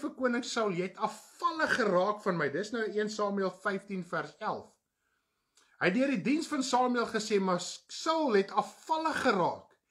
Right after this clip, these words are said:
Nou in die Nuwe Testament kan ons vereenselwig met die woord afvalligheid. En ek gaan met jou daar praat vandag en hoe, wat het dit enigstens met musiek te doen?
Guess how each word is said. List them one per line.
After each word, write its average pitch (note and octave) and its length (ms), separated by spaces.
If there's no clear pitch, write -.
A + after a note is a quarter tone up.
Nou G3 200
in C4+ 100
die B3+ 120
Nuwe D4+ 340
Testament G3+ 640
kan G3 240
ons B3 560
vereenselwig F#3+ 1120
met D#3 120
die D#3 200
woord D#3+ 340
afvalligheid. G#3+ 800
En B2 60
ek C3+ 160
gaan C4 100
met D4+ 140
jou C#4+ 120
daar C4 300
praat C#4 340
vandag D#3+ 420
en D#3+ 160
hoe, D#3+ 320
wat G#3+ 220
het A3+ 80
dit G#3 320
enigstens A#3+ 400
met E3 180
musiek B3 360
te G#3 120
doen? C3+ 220